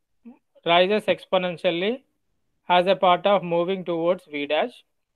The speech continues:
but it could reach only to a value denoted by V two because input has changed from V dash to V double dash. As input has changed from V dash to V double dash,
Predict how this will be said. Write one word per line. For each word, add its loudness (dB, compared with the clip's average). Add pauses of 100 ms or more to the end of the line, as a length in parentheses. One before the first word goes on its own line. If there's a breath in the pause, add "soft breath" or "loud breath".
(260)
but 0
it -2
could 0
reach -2
only 0
to -2
a 2
value 2 (420)
denoted 0
by 2
V -6
two -6 (920)
because 4
input -2
has 4
changed -4
from -2 (120)
V 0
dash 4
to -2 (480)
V -2
double 0
dash. -8 (1400)
As 6
input 0
has 6
changed 0
from 2
V -2
dash 4
to -2 (120)
V 0
double 2
dash, 2